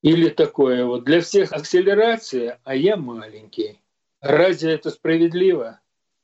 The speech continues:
Да, действительно, это очень несправедливо. Или такое вот письмо, меня оно очень тронуло, пишет школьник один, мальчик. «Очень люблю одну девушку,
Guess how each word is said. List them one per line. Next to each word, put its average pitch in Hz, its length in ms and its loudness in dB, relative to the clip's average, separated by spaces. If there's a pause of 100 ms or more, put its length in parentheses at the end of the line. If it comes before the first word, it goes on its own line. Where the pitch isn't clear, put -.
(520)
Да, 107 280 -16
действительно, 113 580 -12
это 117 320 -8
очень 127 380 -2
несправедливо. 104 840 0 (720)
Или 170 300 4
такое 160 500 2
вот 127 160 -10
письмо, 123 400 -8
меня 131 300 -2
оно 127 180 0
очень 135 320 -2
тронуло, 170 600 2 (460)
пишет 123 460 0 (160)
школьник 139 680 0
один, 120 540 -4
мальчик. 127 640 -4 (1000)
«Очень 202 460 2
люблю 175 640 2 (100)
одну 151 400 -2
девушку, 131 840 -2